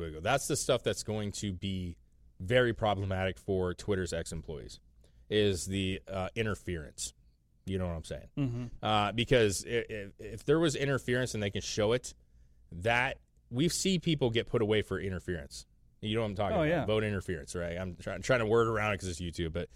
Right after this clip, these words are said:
Speaker 1: um, and they go to jail for a couple years 'cause they did a couple things they shouldn't. If, if Twitter did stuff and they have records of it, people should go to jail for it, and then that should allow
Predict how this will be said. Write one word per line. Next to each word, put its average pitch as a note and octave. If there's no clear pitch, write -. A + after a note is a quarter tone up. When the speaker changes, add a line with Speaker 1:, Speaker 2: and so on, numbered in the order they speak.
Speaker 1:
um, A2+
and C3+
they C#3+
go C#3
to B2+
jail A2+
for A2+
a -
couple A2
years G2+
'cause F#2+
they F#2+
did G2+
a G2+
couple G#2
things F#2+
they F#2
shouldn't. E2+
If, F2
if G#2
Twitter G3+
did E3
stuff A2
and G#2
they G#2+
have B2
records A2
of F#2
it, F2+
people D3+
should C#3+
go C#3
to C#3+
jail G#2
for F2+
it, F#2
and A2+
then A#2
that B2+
should C3
allow A2+